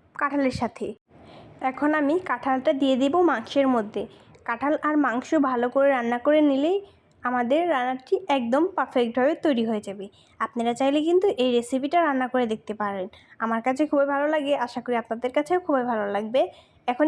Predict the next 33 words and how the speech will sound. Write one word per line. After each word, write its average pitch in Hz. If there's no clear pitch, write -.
একটু 339
পানি 330
দিয়ে 277
আর 254
একটু -
ভালোভাবে 262
রান্না 254
করে 285
নিলেই 330
তৈরি 262
হয়ে 262
যাবে 285
আমার 254
এই 320
রান্নাটি। 233
আমার 294
সব 247
সবজির 285
মধ্যে 339
কাঁঠালটা 262
একটু 359
ভালো 254
লাগে, 240
তাই 262
আমার 233
আম্মু 285
বেশি 247
করে 285
কাঁঠাল 262
সিদ্ধ 226
করে 254
রেখে 240
দেয়। 302